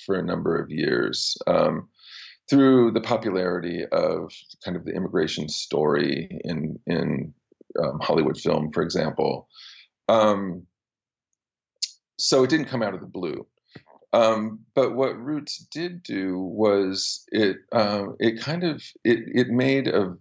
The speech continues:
very compelling, um, saga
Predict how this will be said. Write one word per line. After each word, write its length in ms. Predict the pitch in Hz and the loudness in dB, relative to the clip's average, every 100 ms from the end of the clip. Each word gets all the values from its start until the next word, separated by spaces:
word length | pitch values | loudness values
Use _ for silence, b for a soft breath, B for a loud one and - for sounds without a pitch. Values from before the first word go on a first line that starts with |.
| _ | _
very 680 | - 113 117 117 117 117 113 - _ _ - | 0 2 2 0 -2 -4 -8 -14 _ _ -8
compelling, 960 | 113 98 - - 104 101 95 90 87 87 - _ _ _ _ _ _ - | -6 -6 -6 0 2 4 2 2 -2 -6 -18 _ _ _ _ _ _ 0
um, 560 | 101 85 82 - - - | 2 4 0 -2 -12 -12
saga 800 | - - 107 92 87 78 - 92 | -4 0 2 2 2 0 -4 -6